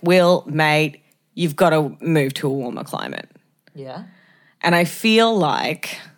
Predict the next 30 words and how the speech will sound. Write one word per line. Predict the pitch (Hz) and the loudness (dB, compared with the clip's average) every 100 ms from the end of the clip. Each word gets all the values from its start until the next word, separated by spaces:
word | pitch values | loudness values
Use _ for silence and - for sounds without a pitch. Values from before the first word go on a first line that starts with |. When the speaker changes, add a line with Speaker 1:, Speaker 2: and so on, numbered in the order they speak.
| _ _ _ _ _ - | _ _ _ _ _ 0
Speaker 1:
all | 175 190 | 4 4
doctors | 202 156 147 160 | 4 2 0 -4
in | 147 | -2
the | 139 | -2
eighteen | 147 147 139 | -2 -2 -2
hundreds | 151 143 143 - 160 - | -2 -4 -10 -2 -2 0
were | 170 | 0
like, | 147 147 143 - - - | 0 0 -4 -18 -18 0
"Look, | 180 - - - _ _ | 0 0 -4 -20 _ _
I'm | 160 | 0
gonna | 175 | 2
be | 214 | 2
straight | - - 180 156 | 0 0 2 2
here. | 151 143 143 - - - _ - | -2 -2 -4 -8 -20 -20 _ -4
Research | 175 175 196 180 | 2 2 4 2
and | 214 | 2
science | 202 160 156 156 | 2 0 0 0
don't | 165 151 | 0 0
exist. | 147 160 - - - | -2 -4 -6 -8 -8
I'm | 156 | -6
flying | 151 156 151 | -2 2 4
by | 180 196 | 4 2
the | |
seat | 214 233 | 2 2
of | 226 | 2
my | 254 | 2
pants. | 240 170 214 - 294 - - - - | 2 0 0 -4 -10 -10 -10 -20 -16
Speaker 2:
<laughs> | 311 - 440 | -8 -2 -2
Speaker 1:
Just | - 196 180 - | 2 2 2 2
go | 190 180 185 | 4 4 2